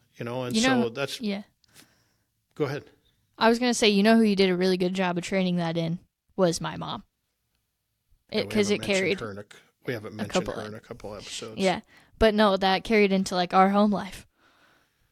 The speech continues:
Speaker 2: And
Speaker 1: Yeah.
Speaker 2: just when we were in public, she would say stuff like that. And I'm like, "How do you know that, you weirdo?" But now
Speaker 1: <laughs>
Speaker 2: I've started to notice it myself.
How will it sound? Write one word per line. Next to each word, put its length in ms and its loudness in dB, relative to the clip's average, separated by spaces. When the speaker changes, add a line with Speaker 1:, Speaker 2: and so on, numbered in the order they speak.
Speaker 2:
And 240 2
Speaker 1:
Yeah. 100 -10
Speaker 2:
just 380 -6
when 160 4
we 80 4
were 100 0
in 80 -2
public, 320 0
she 160 -2
would 140 0
say 160 -2
stuff 280 -4
like 200 -6
that. 160 -4
And 80 -10
I'm 100 -4
like, 160 -12
"How 220 -14
do 60 -8
you 140 -4
know 300 -2
that, 260 -12
you 180 -6
weirdo?" 680 -4
But 200 0
now 380 -2
Speaker 1:
<laughs> 440 -14
Speaker 2:
I've 260 2
started 400 0
to 120 -2
notice 360 -4
it 160 -4
myself. 580 -4